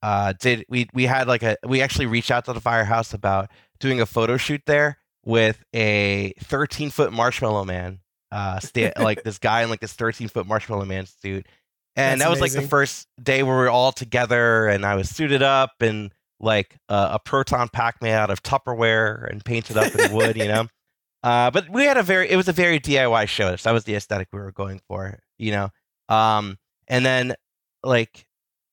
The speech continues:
Speaker 1: it, it, it gets to that point where it's like, "Yeah, this is, this is New York. This is crazy." Like, and, and we're here, and now it's just, now, now every time I go there, it's just, you know, it,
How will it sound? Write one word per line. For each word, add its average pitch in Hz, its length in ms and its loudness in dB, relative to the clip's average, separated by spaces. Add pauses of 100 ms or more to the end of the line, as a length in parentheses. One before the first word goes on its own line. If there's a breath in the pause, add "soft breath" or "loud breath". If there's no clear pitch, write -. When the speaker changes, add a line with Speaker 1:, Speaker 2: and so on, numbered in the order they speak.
(180)
Speaker 1:
it, 117 140 -10
it, 143 140 -4 (140)
it 135 140 -2
gets 147 180 -4
to - 80 -6
that 139 220 2
point 156 280 0
where 117 160 2
it's - 200 -6
like, 113 180 -2 (200)
"Yeah, 151 220 -4
this 101 220 -12
is, 139 460 -16 (320)
this 117 160 -18
is 131 160 -20
New 135 100 -4
York. - 260 -2
This 117 220 -10
is 117 160 -14
crazy." 123 580 -6
Like, 101 220 -12 (160)
and, 107 260 -4
and 107 160 -6
we're 110 160 -4
here, 117 440 -2
and 101 240 -6 (260)
now 143 320 2
it's 139 140 0
just, - 260 -8 (300)
now, 160 420 4
now 147 320 0
every 160 220 2
time 147 200 0
I 135 80 2
go 135 220 2
there, 120 300 4
it's 113 160 2
just, - 420 -12 (140)
you 123 100 -8
know, 92 140 -6
it, - 260 -6